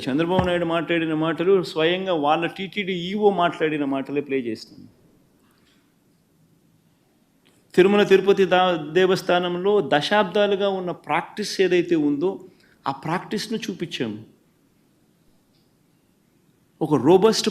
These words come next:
ప్రక్రియ తిరుమల తిరుపతి దేవస్థానంలో ఉంది అన్నది మనం గొప్పగా చెప్పుకోవాల్సింది పోయి,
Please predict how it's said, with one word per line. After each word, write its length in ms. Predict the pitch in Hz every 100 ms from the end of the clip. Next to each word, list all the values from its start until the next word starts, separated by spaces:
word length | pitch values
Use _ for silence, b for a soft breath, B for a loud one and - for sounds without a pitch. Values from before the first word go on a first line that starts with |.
| -
ప్రక్రియ 380 | 175 175 214 220 220
తిరుమల 300 | 196 208 208
తిరుపతి 380 | 202 190 190 175 170
దేవస్థానంలో 640 | 185 185 - 185 190 185 160 165
ఉంది 220 | 175 196
అన్నది 380 | 185 190 180 180 180 B B B -
మనం 240 | 139 175 151 123
గొప్పగా 340 | 123 180 202 190
చెప్పుకోవాల్సింది 840 | 165 - 175 208 196 185 - 160 151
పోయి, 260 | 160 165